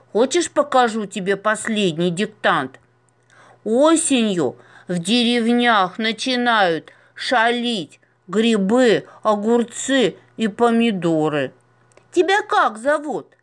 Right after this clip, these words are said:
спросила Маруся. "Саша". "Слушай, может быть, тебе больше не ходить в эту школу?" "Вот и дедушка так говорит,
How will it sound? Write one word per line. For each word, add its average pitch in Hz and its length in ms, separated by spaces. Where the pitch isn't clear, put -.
спросила 156 520
Маруся. 151 560
"Саша". 165 600
"Слушай, 240 580
может 415 280
быть, 440 180
тебе 427 320
больше 440 340
не 453 160
ходить 539 440
в 320 60
эту 226 240
школу?" 175 580
"Вот 196 280
и 214 60
дедушка 170 640
так 160 300
говорит, 175 680